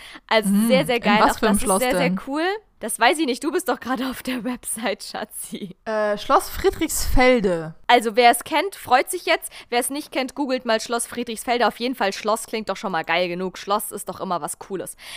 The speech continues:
Speaker 1: Auf jeden Fall kam ich da dann am Samstag hin und habe mir tatsächlich dann auch ein sehr, sehr, sehr cooles Buch aussuchen dürfen. Und zwar von Marc-Uwe Kling, Der Tag, an dem die Oma das Internet kaputt gemacht hat.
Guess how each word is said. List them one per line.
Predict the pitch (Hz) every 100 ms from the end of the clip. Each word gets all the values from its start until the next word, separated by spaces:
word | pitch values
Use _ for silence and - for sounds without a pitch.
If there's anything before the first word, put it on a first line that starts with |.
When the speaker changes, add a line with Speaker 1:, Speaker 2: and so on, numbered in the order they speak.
| - - - 262
Speaker 1:
Auf | 262
jeden | 247 302 392
Fall | - 269 311
kam | - 247 285
ich | 320
da | 269
dann | 226
am | 240
Samstag | 233 269 233 240
hin | 269 302 -
und | - 220 -
habe | 247 254
mir | 233 226
tatsächlich | 220 208 226 247
dann | 220
auch | - 233 -
ein | 196 185
sehr, | 190 233 262 262
sehr, | - 247 214 214
sehr | 196 208
cooles | - 202 208
Buch | - 208
aussuchen | - 196 190 190 208
dürfen. | 190 196 220 208
Und | - 190
zwar | - 202 196 196 - _
von | - 196 170
Marc-Uwe | 170 202 262 - - 240 226 185
Kling, | 190 - 262 269 330 359 _ - - - _ _
Der | 208 208
Tag, | 247 226 262 - -
an | - 220
dem | 202 185
die | 185
Oma | - 196 208
das | 208 220
Internet | - 285 269 180 151 -
kaputt | 180 - 180 -
gemacht | 151 151 - -
hat. | - -